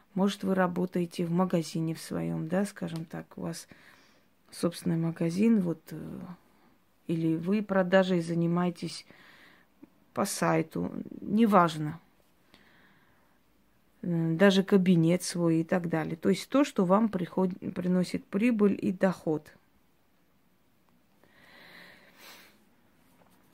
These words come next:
Для чего я сейчас это говорю? Для того, чтобы вы поняли,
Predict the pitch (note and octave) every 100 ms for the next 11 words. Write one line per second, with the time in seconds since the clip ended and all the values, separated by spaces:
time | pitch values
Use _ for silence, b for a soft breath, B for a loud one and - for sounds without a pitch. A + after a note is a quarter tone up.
0 | - B B B B B B G3+ F#3+ G3+
1 | A3 F3+ F3 F3 - F3+ F3 F3 F3 F#3+
2 | B3 C#4+ G3 - F#3+ G#3 - F#3 F3+ F3+
3 | E3+ A#3 B3 G#3 F#3